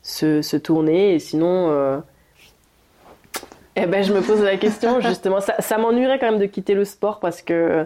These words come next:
il y a des moments où je suis dans du coaching, que ce soit en cours co, ou en individuel, ou même à la salle, là, euh, de, d'haltérophilie, où je suis dans un état de flow, hein. L'état de flow en psycho, c'est quand on voit pas le temps passer, que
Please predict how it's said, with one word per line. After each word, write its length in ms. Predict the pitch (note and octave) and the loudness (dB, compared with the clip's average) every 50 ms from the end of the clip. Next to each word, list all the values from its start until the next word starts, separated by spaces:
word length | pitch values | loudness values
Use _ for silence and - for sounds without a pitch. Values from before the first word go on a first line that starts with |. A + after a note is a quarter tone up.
| D#3 - | -4 -6
il 80 | G#2 A#2+ | -4 -2
y 60 | E3 | 0
a 80 | E3 D#3 | 2 4
des 80 | E3 | 4
moments 400 | E3 F3 F3+ F#3 G3 G#3 A3 A3 | 4 4 2 2 2 2 2 2
où 40 | G#3 | 2
je 60 | G3+ | 0
suis 120 | G#3 - E3 | -2 -2 -2
dans 180 | E3+ D#3+ D#3+ | 0 2 2
du 120 | D#3+ D#3+ D#3+ | 2 0 0
coaching, 420 | - E3+ D#3+ E3 - - G3 G3+ | 2 0 0 0 0 -2 0 0
que 60 | F#3 | -2
ce 120 | E3+ - - | -4 -8 -4
soit 160 | - D#3+ D#3 | -2 -2 0
en 140 | D3+ D3 D#3 | 0 -2 -2
cours 260 | - E3+ D#3+ - - | -4 -6 -8 -8 -4
co, 300 | - F3 E3+ F3 F3+ F#3 | 0 0 2 2 2 2
ou 200 | G3 F#3 E3 D#3 | 4 4 4 4
en 260 | D3+ D3+ D3 D3 D#3 | 2 2 0 0 0
individuel, 720 | D3+ D3+ D#3 D3+ D3+ D3+ D#3+ D#3 D3 D3+ D#3 D#3 E3 F3+ F3 | 0 -2 -2 -4 -4 -8 -8 -4 -2 0 2 2 2 2 2
ou 60 | E3 | 0
même 220 | D#3 D3+ D3+ D3 | 0 0 0 0
à 80 | C3 C3+ | 0 -2
la 100 | C3+ C3+ | -2 -4
salle, 340 | - - - E3 F3+ F3 D#3+ | -4 -4 -4 -2 0 0 0
là, 200 | C#3+ C#3+ C#3+ D3 | 0 0 -2 -2
euh, 420 | C#3 F#2 E2+ F2+ E2 - - - | -4 -4 -6 -6 -6 -8 -8 -10
de, 140 | - - - E2+ E2+ E2+ E2+ - | -10 -10 -10 -10 -12 -16 -14 -8
d'haltérophilie, 760 | D3+ D#3 D3 D3 - D#3+ D3+ D3+ D3 - - F3 F3+ G#3 A3 G#3 | -4 -4 -4 -2 -2 -2 -2 -2 -2 -4 -2 0 2 2 2 2
où 160 | E3 - - _ _ _ _ _ _ _ _ _ _ _ _ _ _ - _ - - - | 0 -2 -4 _ _ _ _ _ _ _ _ _ _ _ _ _ _ -20 _ -20 -18 -14
je 60 | - - | -8 -4
suis 80 | - | 0
dans 200 | E3+ E3+ E3+ E3 | 0 2 2 2
un 120 | E3 D#3+ E3 | 2 2 2
état 200 | E3 E3 E3 D#3+ | 2 2 0 0
de 140 | D#3+ E3 | 2 2
flow, 440 | D#3+ - - - G#3 G#3 G#3+ G3+ E3+ | 0 0 -2 0 2 2 4 2 2
hein. 120 | D3+ D3+ D3 | 2 2 0
L'état 240 | D3 D3+ - D#3+ | 0 0 0 0
de 100 | D#3+ E3+ | 0 0
flow 240 | D#3+ - - F#3+ G3 | -2 -2 0 0 0
en 100 | F#3+ E3+ | 0 0
psycho, 380 | D#3+ - - F#3 E3+ - F3+ F#3+ | -2 -6 -8 -8 -4 0 0 0
c'est 200 | F#3 - E3 - | 0 -2 -4 -2
quand 220 | - D3+ C#3+ - | -2 -4 -2 0
on 60 | D#3+ | -2
voit 200 | D#3 C#3+ C3+ - | 0 0 -2 -2
pas 80 | - D#3 | -2 -4
le 80 | D#3+ D#3 | -2 -2
temps 160 | - D#3+ D#3 | -4 -6 -4
passer, 560 | - E3 D#3 D3+ - E3+ E3+ F3 F3+ F3+ F3+ | -2 -4 -4 -2 0 2 2 4 2 2 0
que 220 | - - - - | 0 -2 -2 -2